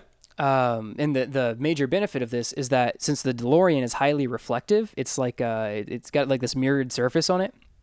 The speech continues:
It will, um, it would actually reflect the blue screen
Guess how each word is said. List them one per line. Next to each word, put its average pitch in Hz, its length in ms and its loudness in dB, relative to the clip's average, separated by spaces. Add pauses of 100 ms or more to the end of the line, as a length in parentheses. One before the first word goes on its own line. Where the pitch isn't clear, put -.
(340)
It 165 100 2
will, 139 380 4
um, 120 340 0
it 170 60 4
would 165 120 4
actually 160 280 4
reflect 160 420 2
the 135 60 -2
blue 139 240 2
screen 123 480 -4